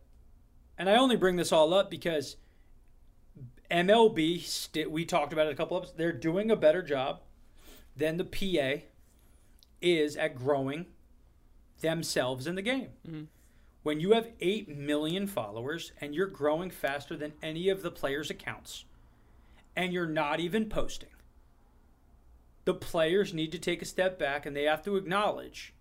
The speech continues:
Speaker 1: that they are not better than the M L B right now.
Speaker 2: Yep.
Speaker 1: The team matters more than the players. And the players don't think that that's true. "Oh, without the players, you don't have a team." All right. Like,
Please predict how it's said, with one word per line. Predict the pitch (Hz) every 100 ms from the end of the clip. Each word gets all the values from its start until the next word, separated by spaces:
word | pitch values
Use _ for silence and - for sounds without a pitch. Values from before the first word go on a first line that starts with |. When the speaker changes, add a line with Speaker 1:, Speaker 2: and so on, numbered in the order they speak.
| _ - - - - - - -
Speaker 1:
that | 165 135
they | 160 170
are | 208
not | 196 190 131
better | 190 151 131 - - -
than | 151
the | 156
M | 139
L | 135
B | 127 220
right | 160 117
now. | - - - _ _ - - - - - - - -
Speaker 2:
Yep. | 139 - _ _ - -
Speaker 1:
The | 175
team | 190 - 175 160
matters | 165 156 208 208
more | 170 151 151
than | 160
the | 165
players. | - 240 233 - - - _ _ - - - - - - - - - _ _ - -
And | 160 165
the | 170
players | - 220 240 185
don't | 196 185
think | - 214 208
that | 180 175
that's | 156 139
true. | - 220
"Oh, | 185 151
without | 117 131 139
the | -
players, | 208 208 135
you | 135
don't | 127
have | 165 220 220
a |
team." | - 117 117 - - - - _ - -
All | -
right. | 226 202 226 - - - - - - - - - -
Like, | 185 180